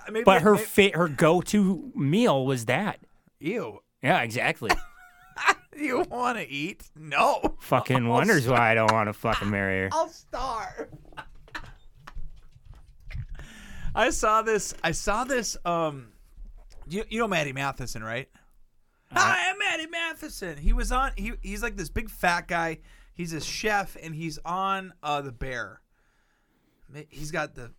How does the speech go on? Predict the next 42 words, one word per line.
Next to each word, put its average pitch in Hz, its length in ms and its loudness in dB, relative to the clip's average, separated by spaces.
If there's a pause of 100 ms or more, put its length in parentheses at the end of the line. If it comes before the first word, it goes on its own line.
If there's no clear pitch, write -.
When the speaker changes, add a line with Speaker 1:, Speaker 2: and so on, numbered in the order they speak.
Speaker 1:
fucking 156 260 -10
mustache, 143 720 -6
and 135 200 -18
he, 160 340 -14
he, 165 220 -10 (140)
I 151 200 -4
don't 127 100 -8
know. 110 160 -12 (260)
Speaker 2:
Is 143 160 0
he, 170 160 2
like, 165 320 -2 (180)
not 113 480 0
a 120 100 -4
chef 117 480 -2
in 107 180 -2
The 104 80 -2
Bear? 98 380 -2
Like, 104 200 -2
he's, 104 240 -6
like, 101 240 -2
the, 92 240 -4 (120)
the, 95 120 -8 (760)
the 120 80 -8
cousin's, 104 640 -2
like, 92 280 -2
Speaker 1:
Something. 156 500 -2 (240)
He's 165 200 -6
so-, - 140 -4
he's 190 260 -4
Speaker 2:
like, 120 200 4
Speaker 1:
some 117 100 0
guy. 123 100 2
Speaker 2:
repairman 117 540 4
or 113 120 0
something? 123 340 -2
Speaker 1:
Right. 240 200 2
Yes. 349 440 0
Speaker 2:
Yeah. 120 100 4
Speaker 1:
Yes. 170 300 2
Yes. - 360 -4 (760)
So 220 180 -2
he, 214 220 -4